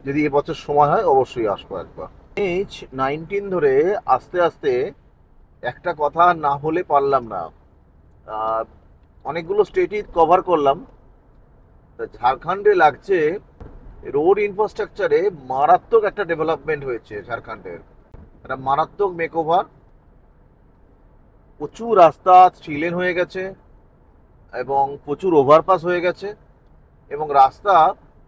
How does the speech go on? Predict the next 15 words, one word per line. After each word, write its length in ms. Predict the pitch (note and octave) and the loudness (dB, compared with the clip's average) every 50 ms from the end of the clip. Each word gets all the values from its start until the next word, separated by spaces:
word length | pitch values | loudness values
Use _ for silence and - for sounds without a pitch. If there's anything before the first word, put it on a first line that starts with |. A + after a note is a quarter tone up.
| _ _ - | _ _ -16
থেকে 360 | D#3+ D3+ - E3 F3 F3 E3+ | -14 -10 -6 -4 -4 -4 -4
যে 480 | D#3 - E3+ F3 F3 F3 F3 F3 E3+ - | -4 -2 -2 -2 -2 -2 -2 -4 -4 -2
আগে 360 | - B2+ C#3 C3+ D3 E3 E3+ E3 | -2 -2 -2 -2 -2 -6 -6 -6
দেখতাম 460 | E3 E3 - - F#3 E3 C#3+ C3+ C3 - _ - | -6 -8 -8 -4 -2 -2 -2 -2 -6 -14 _ 0
বাড়িগুলো 400 | B2+ C3+ C#3 D3 C#3+ D3 E3 E3 | 2 2 2 0 -2 -6 -2 0
রাস্তার 340 | D#3 C#3+ C3 - E3 D3+ | 0 0 -2 -2 -6 -4
ওপরে, 220 | D#3 D#3 D#3+ D3+ C#3+ | -4 -4 -4 -6 -8
সেগুলোকে 420 | - D3+ D3+ C#3 D#3+ D#3+ D#3 E3+ | -8 -10 -12 -10 -10 -8 -8 -6
যথেষ্ট 300 | D3+ D3+ C#3+ - - - | -6 -6 -8 -8 -12 -20
সরিয়ে 300 | D#3+ - F3+ E3+ F3 E3+ | -14 -6 -2 0 2 2
দেওয়া 200 | D#3 D#3 C3+ A#2+ | 4 4 2 2
হয়েছে, 360 | A2+ A2 G2 - - - - - _ _ _ _ _ _ _ _ _ _ _ _ - | 2 -2 -6 -10 -14 -20 -20 -20 _ _ _ _ _ _ _ _ _ _ _ _ -10
এবং 400 | - C#3 C#3 D3 D3+ D3 D3+ C#3 - _ - _ _ _ _ _ - - _ _ _ _ - | -8 -6 -4 -4 -4 -4 -8 -12 -16 _ -20 _ _ _ _ _ -20 -20 _ _ _ _ -4
রাস্তার 340 | - - G3+ G3 - - E3 | 0 0 0 0 0 -6 -12
সঙ্গে 540 | D3+ - - F3 E3+ E3 E3+ F3 F3 F3 | -10 -10 -12 -12 -10 -6 -4 -2 -2 -2